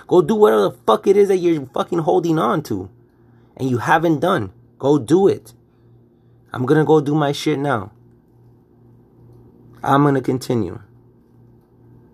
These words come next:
This is not the end. This is never the end. It's never the end until you drop. You understand that? Until you cannot physically move anymore. And by the way,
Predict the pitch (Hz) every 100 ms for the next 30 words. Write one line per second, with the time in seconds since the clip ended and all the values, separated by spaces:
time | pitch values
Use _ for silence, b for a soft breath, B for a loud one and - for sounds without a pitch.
0 | - - 117 143 139 135 139 135 139 135
1 | 120 92 90 _ _ _ _ - 120 143
2 | 127 139 143 143 131 123 117 87 90 _
3 | _ _ _ _ _ _ _ _ _ _
4 | - 127 120 131 139 156 165 156 160 160
5 | 165 151 139 131 120 104 123 143 113 -
6 | - - - 127 135 - 143 151 147 113
7 | 90 - _ _ _ _ _ _ _ _
8 | - 120 - 165 160 160 - 165 160 -
9 | 170 151 160 156 156 139 160 165 147 147
10 | 135 131 110 92 - _ _ _ _ _
11 | _ _ _ _ _ _ - - - _
12 | 131 135 143 147 147 160 175 127